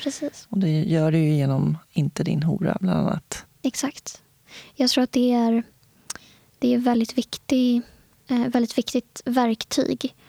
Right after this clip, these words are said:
Speaker 1: Eh, det är därför vi också vill att så här, alla våra medlemmar ska få vara med och så här, opinionsbilda och jobba informerande på vår Instagram till exempel. Och för att det är viktigt i ens läkningsprocess.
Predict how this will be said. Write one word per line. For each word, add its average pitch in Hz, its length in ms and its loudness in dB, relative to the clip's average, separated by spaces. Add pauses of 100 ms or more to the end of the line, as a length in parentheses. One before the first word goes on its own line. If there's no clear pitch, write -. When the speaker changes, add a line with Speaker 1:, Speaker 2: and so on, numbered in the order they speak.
(420)
Speaker 1:
Eh, 233 200 2
det 226 100 4
är 226 60 2
därför 233 280 0
vi 233 140 2
också 220 200 -2
vill 214 420 2
att 226 180 -6
så - 80 -4
här, - 140 -2
alla 226 300 2
våra 240 200 2
medlemmar 214 580 0
ska 240 360 -2
få 226 180 -2
vara 220 140 -2
med 233 380 2
och 277 120 -6
så - 120 -4
här, 87 160 -2 (880)
opinionsbilda 240 1080 0
och 240 100 0
jobba 233 280 0
informerande 233 880 2 (180)
på 220 340 2 (180)
vår 240 140 4
Instagram - 420 -2
till - 160 -10
exempel. - 540 -6
Och - 180 -8 (240)
för - 120 -4
att - 120 -4
det 220 260 2
är 220 40 0
viktigt 247 420 -2
i 254 40 0
ens 240 200 0
läkningsprocess. - 960 -2